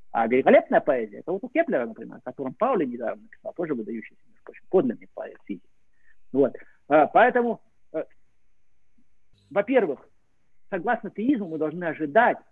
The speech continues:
особенно не просто теизму, а христианскому теизму, а христианскому теизму, особенно пифаг-,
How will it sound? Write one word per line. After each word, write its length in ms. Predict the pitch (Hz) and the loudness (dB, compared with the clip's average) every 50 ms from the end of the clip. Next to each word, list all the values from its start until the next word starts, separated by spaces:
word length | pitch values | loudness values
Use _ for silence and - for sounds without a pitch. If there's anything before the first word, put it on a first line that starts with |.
| _ _ _ _ - | _ _ _ _ -20
особенно 360 | - - - 208 180 185 180 | -10 -4 0 0 0 0 0
не 120 | 180 180 | -2 -4
просто 320 | 160 - 330 320 320 233 - | -4 -2 -2 -2 0 -2 -4
теизму, 460 | - 175 156 131 117 113 - 117 123 | -2 0 0 0 -2 -4 -8 -10 -12
а 20 | |
христианскому 760 | - - - 160 - - 156 175 233 - - - 139 127 120 117 | -8 -6 -6 -8 -6 -4 -2 -2 -2 -2 -4 -8 -8 -8 -8 -8
теизму, 480 | - 113 107 101 101 104 - - - - - _ _ _ _ _ _ _ _ _ _ _ _ _ - | -8 -8 -8 -8 -8 -10 -14 -18 -20 -20 -20 _ _ _ _ _ _ _ _ _ _ _ _ _ -16
а 120 | 113 127 | -16 -14
христианскому 680 | - - 139 135 - 151 151 147 139 - - 135 131 131 | -10 -10 -10 -4 0 2 2 2 2 0 -4 -4 -4 -2
теизму, 380 | - 135 143 160 143 139 139 131 | 0 2 4 4 4 2 0 -2
особенно 400 | 123 - 151 131 127 123 123 123 | 0 2 2 2 2 2 0 -2
пифаг-, 400 | - 123 - 131 123 113 117 | -6 -8 -6 -6 -6 -6 -8